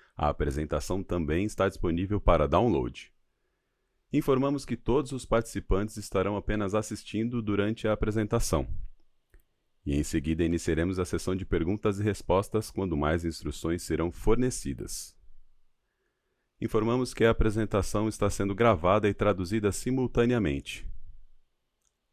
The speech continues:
A tradução está disponível clicando no botão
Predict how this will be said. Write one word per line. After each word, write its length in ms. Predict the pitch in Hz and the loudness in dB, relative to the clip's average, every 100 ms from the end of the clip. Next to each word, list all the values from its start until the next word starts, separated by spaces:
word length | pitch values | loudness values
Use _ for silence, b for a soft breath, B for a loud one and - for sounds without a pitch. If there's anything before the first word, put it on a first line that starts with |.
| _ - | _ -8
A 80 | |
tradução 520 | 73 73 67 69 80 80 | -2 -2 -2 -4 -2 -2
está 220 | - 82 | 0 -2
disponível 500 | - 82 80 92 98 | -2 -4 -4 -2 -2
clicando 460 | 90 85 92 92 | -2 0 0 0
no 100 | 92 | -2
botão 400 | 82 78 101 98 | -2 -2 0 -2